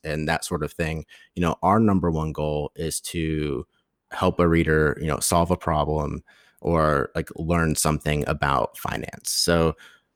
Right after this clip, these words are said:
you know, the way that we do that is, you know, we, we, we try to balance between having our content be as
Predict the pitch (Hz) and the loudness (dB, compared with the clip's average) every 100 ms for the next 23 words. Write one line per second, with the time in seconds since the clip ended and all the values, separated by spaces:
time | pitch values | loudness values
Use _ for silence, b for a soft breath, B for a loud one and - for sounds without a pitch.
0 | _ - 85 78 80 87 90 85 - 92 | _ 0 2 4 4 4 6 6 4 4
1 | 98 90 85 - 82 80 127 113 98 87 | 6 4 0 -8 -4 2 2 4 2 0
2 | 73 - - _ 78 76 82 78 78 - | -2 -6 -10 _ -6 -2 -2 -4 -6 -12
3 | _ _ _ _ _ _ _ _ _ - | _ _ _ _ _ _ _ _ _ -4
4 | 95 - 90 92 98 127 120 92 92 95 | -4 0 2 2 4 4 2 2 2 0
5 | - 87 90 80 82 80 80 78 - 82 | -2 -6 -4 -2 -2 -2 -2 -4 -4 -4
6 | 80 80 78 82 78 76 71 67 | -4 -6 -6 -6 -6 -4 -4 -6